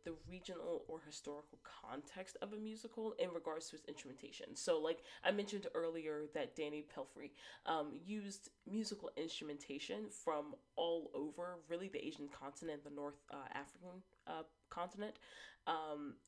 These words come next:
and not just stuff that was specific to, like, the regions of Canaan and Egypt. And he was actually questioned on that, and he basically said, like,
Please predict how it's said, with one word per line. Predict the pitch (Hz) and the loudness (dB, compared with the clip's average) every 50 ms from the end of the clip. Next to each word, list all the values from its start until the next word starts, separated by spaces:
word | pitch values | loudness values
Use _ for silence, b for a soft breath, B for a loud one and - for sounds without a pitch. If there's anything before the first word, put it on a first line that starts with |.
| - - | 6 8
and | 180 170 165 165 165 | 8 10 8 8 4
not | 170 175 180 - - - | 4 4 4 4 2 2
just | - 175 156 - | 2 2 2 2
stuff | - - 170 165 - - | 4 2 2 2 2 2
that | 156 151 | 2 4
was | 151 151 | 4 2
specific | - - - 147 - - - 190 - - 170 - | 0 -2 -2 -2 0 0 0 0 -2 -4 -6 -4
to, | - 165 | -2 0
like, | 147 147 151 151 - | 0 0 0 -2 -2
the | - 160 143 143 | -4 -4 -4 -4
regions | 156 160 156 151 - 160 160 160 165 | -8 -8 -8 -6 -6 -6 -6 -6 -6
of | - - - | -8 -8 -8
Canaan | - - 160 156 151 147 143 143 143 | -8 -4 -2 0 0 0 0 -2 -2
and | 135 - - - | -4 -6 -8 -10
Egypt. | - 147 147 - - - - - - B B B B B | -8 -8 -6 -6 -6 -6 -6 -10 -14 B B B B B
And | 185 190 | 6 6
he | 202 214 | 6 6
was | 202 | 6
actually | 202 196 - - 165 165 | 4 4 4 2 -4 -6
questioned | - - - 392 - - - - 185 165 160 | -4 -2 0 0 0 0 0 0 0 0 2
on | 156 151 147 | 0 -2 -2
that, | 151 139 139 143 143 - B B B B B B | -2 0 2 2 0 0 B B B B B B
and | B 175 170 165 160 156 160 | B 6 6 6 4 2 -2
he | - - 180 | -4 -6 -2
basically | - 180 185 180 - - 190 180 | 0 0 0 0 -2 -4 -4 -2
said, | - - 175 165 160 | 2 4 6 6 6
like, | 160 160 151 147 - | 4 2 2 0 -2